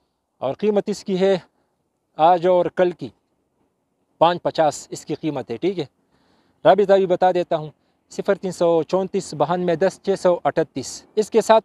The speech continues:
कोई मैगज़ीन वगैरह नहीं होता है, मैगज़ीन फिर आप ख़ुद लेंगे ना इसकी, मतलब, अ, दस बारह हज़ार,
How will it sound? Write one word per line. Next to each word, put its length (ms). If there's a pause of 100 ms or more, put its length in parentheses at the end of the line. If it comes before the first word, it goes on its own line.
(140)
कोई 160
मैगज़ीन 380
वगैरह 320
नहीं 140
होता 180
है, 60
मैगज़ीन 320
फिर 160
आप 180
ख़ुद 180
लेंगे 300
ना 120 (540)
इसकी, 320
मतलब, 360
अ, 440 (880)
दस 200
बारह 280
हज़ार, 320